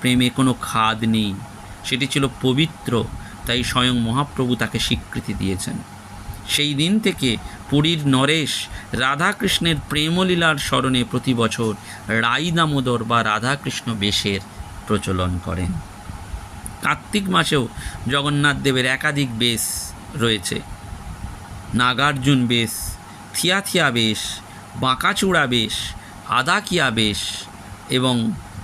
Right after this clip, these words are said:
জলিকিয়া বেশ, রাজরাজেশ্বরী বেশ। এই সমস্ত বেশের মধ্যে নাগার্জুন বেশ হচ্ছে অত্যন্ত তাৎপর্যপূর্ণ। প্রতি বছর এই বেশ হয়। যে বছর কার্তিক মাসের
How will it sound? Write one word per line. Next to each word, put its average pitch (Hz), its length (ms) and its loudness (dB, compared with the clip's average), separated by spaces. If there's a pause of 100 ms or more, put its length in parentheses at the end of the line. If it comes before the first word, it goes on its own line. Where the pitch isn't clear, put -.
(440)
জলিকিয়া 156 680 2
বেশ, 123 300 2
রাজরাজেশ্বরী 104 920 2
বেশ। - 280 -6 (300)
এই 151 160 2
সমস্ত 208 440 2
বেশের 170 320 0
মধ্যে 143 260 2
নাগার্জুন 135 760 4
বেশ 120 240 2
হচ্ছে 101 360 0 (800)
অত্যন্ত 147 600 0
তাৎপর্যপূর্ণ। - 800 -2 (760)
প্রতি 196 280 2
বছর 185 460 2 (140)
এই 135 160 2
বেশ 127 360 0
হয়। 110 240 4 (520)
যে 147 140 2
বছর 175 300 4
কার্তিক 165 420 0
মাসের 185 280 2